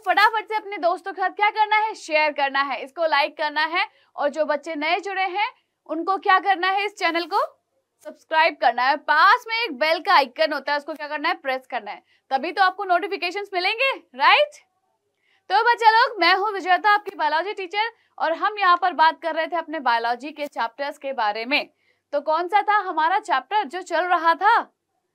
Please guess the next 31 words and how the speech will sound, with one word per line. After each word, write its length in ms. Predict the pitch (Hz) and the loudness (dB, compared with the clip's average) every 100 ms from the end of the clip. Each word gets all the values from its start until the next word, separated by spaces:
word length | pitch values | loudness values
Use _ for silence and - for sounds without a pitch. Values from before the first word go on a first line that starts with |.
| _ - | _ -2
जल्दी 320 | 311 370 415 | 4 4 2
से 120 | 440 339 | -2 0
बता 260 | 302 330 | 4 4
दीजिए 260 | 392 440 480 | 4 -2 0
कमेंट 340 | 427 392 427 440 | 0 -2 -4 -8
में। 140 | 453 _ _ _ _ _ _ _ _ _ - | -10 _ _ _ _ _ _ _ _ _ -2
हाँ, 260 | 349 508 - _ _ _ _ _ _ _ | 2 2 -2 _ _ _ _ _ _ _
बता 260 | 233 247 349 | -6 4 6
दीजिए 300 | 392 403 494 | 4 0 -2
कौन 200 | 440 403 | 0 0
सा 100 | 415 | 0
चैप्टर 340 | 440 415 403 427 | 0 -2 -2 -8
था। 160 | 392 370 _ _ _ _ _ _ _ _ _ _ _ _ _ 262 | -8 -12 _ _ _ _ _ _ _ _ _ _ _ _ _ -10
यस, 360 | 294 339 240 - _ _ _ - | 0 2 2 -4 _ _ _ -6
हमारा 440 | 254 254 277 427 | 0 4 6 4
चैप्टर 360 | 480 330 - 285 | 4 0 0 0
था 120 | 359 | 0
प्राणी 400 | 381 294 262 330 | 2 2 2 0
जगत, 380 | 320 277 269 294 247 | -4 -2 0 -2 0
यानी 280 | 254 285 | -2 -2
कि 100 | 370 415 | -4 -4
एनिमल 380 | 269 285 392 427 | 0 0 0 -4
किंगडम 380 | 427 302 285 403 | -4 -8 -4 -4
के 100 | 349 | -2
बारे 260 | 269 247 247 | -2 -2 -2
में 100 | 269 | -8
हम 220 | 320 453 | -6 -4
बात 240 | 254 226 214 | 0 -2 -4
कर 120 | 196 | -14
रहे 240 | 196 208 - | -14 -18 -20
थे। 140 | - | -20